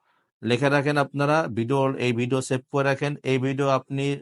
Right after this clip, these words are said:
ডাউনলোড করে রাখেন। যদি আমার কথা এবং কাজে যদি না মিল পান, তখন আপনি আমাকে বলবেন সরাসরি অফিসে এসে। এবং এই ভিডিওতে আপনাদেরকে কথা দিচ্ছি, যারা সার্বিয়ার মন স্থির করছেন, অ্যাডভান্স দিয়ে কাজ করার ইচ-, মন মানসিকতা আছে, পরিবারের সাথে এখনই বসে সিদ্ধান্ত নিয়ে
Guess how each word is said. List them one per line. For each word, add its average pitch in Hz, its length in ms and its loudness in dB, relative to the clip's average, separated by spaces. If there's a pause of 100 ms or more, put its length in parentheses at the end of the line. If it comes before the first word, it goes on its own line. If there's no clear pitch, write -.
ডাউনলোড 127 420 0
করে 139 160 -2
রাখেন। 139 360 0
যদি 123 180 -2
আমার 123 220 0
কথা 131 460 -2
এবং 127 260 -2
কাজে 127 160 0
যদি 123 200 -2
না 120 160 0
মিল 123 220 -4
পান, 139 300 -4 (480)
তখন 131 160 2
আপনি 131 280 0
আমাকে 127 220 0
বলবেন 120 340 0
সরাসরি 120 360 -2
অফিসে 110 300 -4
এসে। 92 260 -10 (880)
এবং 151 360 0 (500)
এই 127 100 2
ভিডিওতে 135 320 2
আপনাদেরকে 135 360 -2
কথা 127 160 2
দিচ্ছি, 131 580 -6
যারা 113 180 2
সার্বিয়ার 127 420 0
মন 131 160 0
স্থির 135 260 -6
করছেন, 139 320 -4 (100)
অ্যাডভান্স 120 460 0
দিয়ে 143 120 -2
কাজ 131 200 -2
করার 131 220 0
ইচ-, 127 320 -4
মন 127 140 -2
মানসিকতা 131 500 0
আছে, 151 320 -2 (380)
পরিবারের 139 300 4
সাথে 139 220 -2
এখনই 135 240 2
বসে 131 220 0
সিদ্ধান্ত 131 420 -2
নিয়ে 156 360 -2